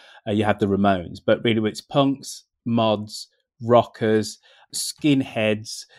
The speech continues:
new romantics, acid heads, soul boys. With the exception of hip hop,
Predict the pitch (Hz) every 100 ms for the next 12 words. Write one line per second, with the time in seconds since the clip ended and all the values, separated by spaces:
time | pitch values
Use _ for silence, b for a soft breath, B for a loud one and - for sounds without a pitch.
0 | b 113 131 127 123 117 113 113 104 101
1 | 113 107 - - - 143 - 117 - 113
2 | 104 - - - - 139 127 110 104 95
3 | 95 - _ _ _ b b 147 151 147
4 | - 226 226 - - 160 156 147 - 131
5 | 123 117 117 - _ _ - - 214 -
6 | - 87 -